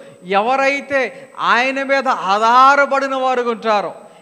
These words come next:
ఎవరైతే ఆయన యొక్క అడుగుజాడల్లో ఉంటారో, లేకపోతే ఎవరైతే ఆయన యొక్క ఆశ్రయంలో ఉంటారో,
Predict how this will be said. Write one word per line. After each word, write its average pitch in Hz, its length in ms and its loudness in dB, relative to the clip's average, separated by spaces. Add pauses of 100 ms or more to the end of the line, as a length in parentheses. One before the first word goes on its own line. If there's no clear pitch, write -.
(140)
ఎవరైతే 277 1000 -2
ఆయన 254 340 0
యొక్క 269 360 0 (460)
అడుగుజాడల్లో 262 880 0
ఉంటారో, 233 640 -4 (180)
లేకపోతే 247 420 0
ఎవరైతే 269 560 2 (280)
ఆయన 247 300 0
యొక్క 262 340 0
ఆశ్రయంలో 285 1040 0
ఉంటారో, 240 520 -2